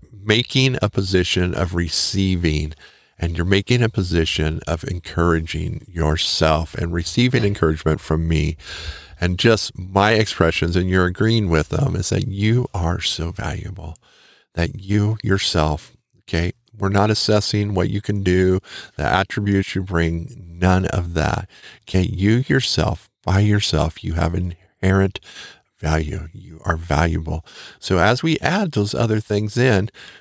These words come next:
yes, I know there are areas that need work. Okay, we're just gonna leave those for now. Okay, we all have those, but we're just bringing in those things that make up you, the beauty, your hair, your skin.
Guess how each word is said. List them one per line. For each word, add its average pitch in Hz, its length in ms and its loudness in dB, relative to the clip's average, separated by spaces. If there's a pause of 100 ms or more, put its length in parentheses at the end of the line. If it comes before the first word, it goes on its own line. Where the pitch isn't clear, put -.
yes, 139 220 2
I 135 100 4
know 139 300 4
there 123 180 4
are 123 60 6
areas 113 360 4
that 127 60 0
need 127 240 2
work. 101 220 0
Okay, 107 120 0
we're 131 140 -2
just 143 180 -4
gonna 190 140 0
leave 135 360 2
those 82 220 0
for - 220 -4
now. 76 420 -2
Okay, 113 320 -4
we 117 100 0
all 127 160 4
have 113 260 2
those, 90 300 0 (480)
but 98 120 -8
we're 113 160 -2
just 143 180 -4
bringing 120 640 0
in 101 460 0
those 90 300 -2
things 87 640 -4 (540)
that - 220 0
make 92 380 2
up - 340 2
you, 80 340 0 (100)
the 82 80 -8
beauty, 87 500 0
your 78 300 -2
hair, 80 500 0 (100)
your 85 180 -2
skin. 85 640 2